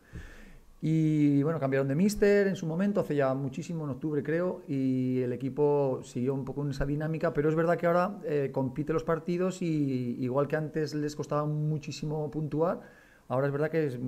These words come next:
que han llevan-, llevaban una racha hasta el domingo, por lo menos de, de bastantes empates, ¿no? Y te dice que el equipo es un equipo que, que es, que va a ser correoso, que en su campo van a intentar, lógicamente, hacerte,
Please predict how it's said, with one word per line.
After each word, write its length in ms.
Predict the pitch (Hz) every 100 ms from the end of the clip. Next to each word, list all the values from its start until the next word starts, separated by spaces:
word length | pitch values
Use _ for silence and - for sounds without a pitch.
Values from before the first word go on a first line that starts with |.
| 117
que 120 | -
han 120 | 123 135
llevan-, 440 | 131 156 147 135 - - 147
llevaban 320 | 135 139 170 160
una 180 | 156
racha 280 | 151 135 123
hasta 120 | 117
el 60 | 123
domingo, 320 | 123 139 156
por 140 | 156 131
lo 40 |
menos 200 | 139 165
de, 260 | 156 147 - -
de 200 | 143 139
bastantes 380 | 127 - 160 208
empates, 480 | 147 131 143 123 104
¿no? 300 | 135 240 - - - - - - _ -
Y 120 | 160
te 100 | 165
dice 200 | 165 220
que 60 | 208
el 60 |
equipo 320 | 202 208 214 208
es 180 | 160
un 60 | 185
equipo 280 | 175 180 196
que, 160 | 170 151 - -
que 120 | - 139
es, 100 | -
que 160 | 131
va 80 | 139
a 20 |
ser 140 | 147 139
correoso, 600 | 123 151 190 - 165 165
que 100 | 156
en 20 |
su 120 | 135
campo 280 | 139 139 135
van 140 | 135
a 20 |
intentar, 380 | 135 135 127 127
lógicamente, 600 | 123 123 127 123 120 123
hacerte, 540 | 120 - 120 117 117